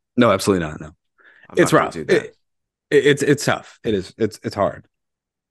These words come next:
Speaker 1: But
Speaker 2: <laughs> So, did you wanna talk about, uh, I guess, things that we might change or things that we'd wanna do or things we wanna see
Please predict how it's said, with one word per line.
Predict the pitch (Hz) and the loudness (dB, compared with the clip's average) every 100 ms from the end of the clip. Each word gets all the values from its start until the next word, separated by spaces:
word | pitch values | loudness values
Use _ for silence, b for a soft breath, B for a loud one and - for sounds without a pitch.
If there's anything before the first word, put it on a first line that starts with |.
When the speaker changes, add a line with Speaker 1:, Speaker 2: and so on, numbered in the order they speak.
| _ | _
Speaker 1:
But | 135 139 196 - | -2 0 0 0
Speaker 2:
<laughs> | 175 180 147 - 139 - 113 - - 95 - _ _ _ _ _ _ _ | -2 -2 -4 -4 -4 -4 -4 -6 -8 -14 -16 _ _ _ _ _ _ _
So, | - 165 151 | 2 4 4
did | 147 147 | 0 0
you | 175 | 0
wanna | 170 147 | 2 0
talk | - 156 151 | 0 -2 0
about, | 139 135 131 127 - - - | 0 2 2 0 -2 -10 -2
uh, | 117 110 104 101 95 92 87 - _ _ | 0 2 2 2 0 -2 -6 -12 _ _
I | 107 | -12
guess, | 98 107 98 - - _ _ | -6 -2 -2 -2 -16 _ _
things | 113 117 113 | -6 -4 -2
that | |
we | 104 | -2
might | 98 98 92 | -2 -4 -4
change | - 110 104 104 104 104 98 | -6 -6 -6 -6 -8 -8 -8
or | 82 | -8
things | 110 95 | -6 -8
that | 92 | -6
we'd | 95 | -6
wanna | 98 92 | -4 -6
do | 82 95 | 0 0
or | 90 | 0
things | 98 90 | -4 -6
we | 98 | -4
wanna | 95 82 | -6 -6
see | - - 104 123 170 | -10 -6 -4 -4 -6